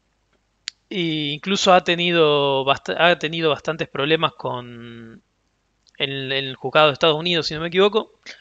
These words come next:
Pero U S D T aún sigue ahí. Fíjense que no por nada es la moneda que tiene mayor, eh, mayor capitalización de mercado, ¿sí? Eh, U S D T es una moneda de cambio muy común en el mercado.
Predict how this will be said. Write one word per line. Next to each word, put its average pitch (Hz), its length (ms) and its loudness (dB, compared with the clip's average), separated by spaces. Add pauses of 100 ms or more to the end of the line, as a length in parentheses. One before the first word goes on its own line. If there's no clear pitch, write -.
(500)
Pero 269 480 6 (600)
U 233 160 4
S 226 180 4
D 208 140 8
T 233 300 6 (220)
aún 220 280 4
sigue 226 260 2
ahí. 233 240 2
Fíjense 208 460 0
que 226 120 4
no 208 140 2
por 202 180 2
nada 214 220 8
es 202 60 2
la 180 140 4
moneda 170 500 4
que 160 80 -4
tiene 156 440 0 (140)
mayor, 190 880 -2 (920)
eh, 139 420 2
mayor 123 840 -6
capitalización 151 600 0
de 160 60 -6
mercado, 165 380 2
¿sí? 160 340 -10 (120)
Eh, 120 280 -6
U 160 140 -2
S 170 180 -2
D 156 120 2
T 208 140 4
es 233 40 8
una 202 200 2
moneda 160 220 0
de 165 40 2
cambio 170 240 2
muy 202 240 -2
común 202 340 0
en 147 100 -2
el 135 140 -6
mercado. 110 460 -6